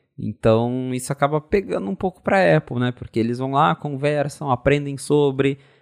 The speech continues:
chamam os engenheiros pra trabalhar na Apple e aí, por fim, lança a tecnologia deles sem fazer parceria, sem licenciamento, sem qualquer tipo de coisa. Então, se ficar provado que, de fato, a Apple foi lá e também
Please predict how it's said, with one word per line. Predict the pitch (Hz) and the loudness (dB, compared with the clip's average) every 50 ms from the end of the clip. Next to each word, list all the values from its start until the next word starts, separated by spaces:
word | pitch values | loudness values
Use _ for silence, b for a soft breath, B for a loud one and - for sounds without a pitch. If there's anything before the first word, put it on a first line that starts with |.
| b b b | b b b
chamam | - - 180 175 180 180 | -2 4 4 4 6 6
os | 170 156 139 139 | 2 2 0 -2
engenheiros | 147 143 139 139 139 139 139 131 120 - | -2 -2 -2 -2 0 2 2 2 0 -2
pra | - 135 131 | -4 -6 -2
trabalhar | - 131 127 131 127 131 131 131 | 0 2 4 4 4 4 4 2
na | 131 151 160 156 151 151 160 170 | 2 2 2 2 2 0 0 -2
Apple | 156 - - 165 156 156 151 147 | -4 -4 -2 -2 -2 0 0 2
e | 147 | 2
aí, | 139 135 135 131 | 4 4 4 2
por | 131 - 139 127 | 0 -4 -6 -6
fim, | - - 131 131 | -6 -8 -8 -4
lança | 131 120 117 123 127 - - | 0 2 2 2 2 -2 -4
a | - | -6
tecnologia | 117 117 - 120 120 110 104 98 120 113 | -6 -6 -6 -8 -8 -8 -6 -4 -4 -4
deles | 104 110 110 117 113 110 107 - | 0 0 0 2 2 0 -4 -4
sem | - 110 107 | -6 -8 -8
fazer | - - 107 101 104 | -6 -8 -6 -6 -6
parceria, | - - 101 - - - 107 110 107 | -4 -4 -6 -4 -4 -4 -2 -2 -2
sem | - 113 113 | -2 -4 -8
licenciamento, | 104 104 - 113 104 - - 107 104 107 107 - | -8 -8 -10 -14 -14 -12 -10 -8 -8 -8 -8 -8
sem | 110 - | -14 -4
qualquer | - 101 98 - - 101 | -4 -4 -4 -4 -10 -12
tipo | - - - 104 | -12 -16 -16 -18
de | - | -10
coisa. | - 120 120 127 120 123 127 b b b b b b b b b b b 127 | -2 2 2 2 2 2 -4 b b b b b b b b b b b -10
Então, | 123 - 131 120 123 120 | 0 4 4 4 4 2
se | - - - - - - - 135 | -2 -6 -8 -8 -10 -8 -10 -10
ficar | - - - - 147 143 151 - | -12 -10 0 4 6 6 6 4
provado | - 170 175 151 123 113 113 120 123 113 113 | 2 2 2 4 4 4 6 6 4 2 -2
que, | - - | -10 -10
de | 110 104 - | -10 -10 -4
fato, | - 117 104 113 117 - 113 | 2 4 4 4 4 2 2
a | 101 104 | 0 0
Apple | 104 - 120 113 | 0 -2 -8 -12
foi | - - 92 90 98 110 113 | -10 -6 0 2 4 4 4
lá | 104 98 98 101 | 4 2 0 0
e | 107 | 0
também | - 107 101 98 98 101 110 | -2 -6 -8 -6 -6 -6 -6